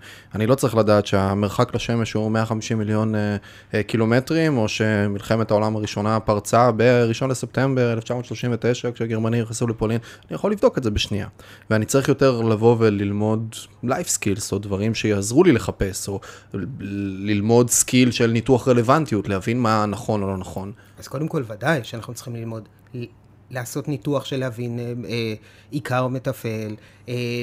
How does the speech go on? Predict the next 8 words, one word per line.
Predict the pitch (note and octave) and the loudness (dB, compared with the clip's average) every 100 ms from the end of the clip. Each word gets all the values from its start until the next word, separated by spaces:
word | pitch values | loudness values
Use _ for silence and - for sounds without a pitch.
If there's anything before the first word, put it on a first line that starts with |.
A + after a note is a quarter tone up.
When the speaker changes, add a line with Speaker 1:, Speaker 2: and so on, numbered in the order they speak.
| A#2 - | -6 -8
Speaker 2:
לתעדף, | C3 B2 - C3 B2 C3+ C3 - | -8 -6 -4 -4 -2 -2 -2 -2
להבין | C3+ A#2 D#3 | -4 0 2
מה | D3 D3+ | 4 4
נכון | C#3+ - B2 D#3 | 2 0 0 4
ומבוסס | D#3+ C3+ C#3 - D3+ C#3+ C3+ | 4 2 -2 0 4 2 0
ומה | C3 C3+ C#3 B2+ | -4 -2 -2 -2
השערה, | C3 - - C#3 B2+ C#3+ C3+ - - - B2+ | -4 -6 -8 -4 0 0 0 -6 -20 -20 -12
אה, | C3 | -12